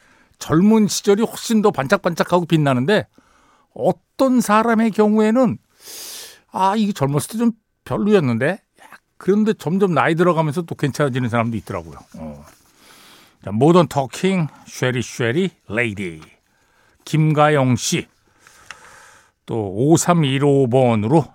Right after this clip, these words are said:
청해 주셨습니다. 오삼일오 번으로는, 야, 삼십 년 넘게 들으셨는 모양이에요. 와, 삼십 년 넘었어요.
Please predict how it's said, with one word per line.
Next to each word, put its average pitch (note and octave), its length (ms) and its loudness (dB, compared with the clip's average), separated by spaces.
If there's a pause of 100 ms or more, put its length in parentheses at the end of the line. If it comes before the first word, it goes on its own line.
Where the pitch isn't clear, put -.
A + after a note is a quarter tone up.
청해 A2+ 320 -2
주셨습니다. G#2+ 580 -4 (1000)
오삼일오 F3 560 4
번으로는, F3 1300 4 (1400)
야, G#2 160 -6
삼십 A#3 400 2
년 A3+ 160 6
넘게 E3+ 240 4
들으셨는 A#2 460 0
모양이에요. A2 420 -2 (920)
와, A#2+ 320 4
삼십 F#3+ 400 0
년 F#3+ 180 6
넘었어요. E3 720 4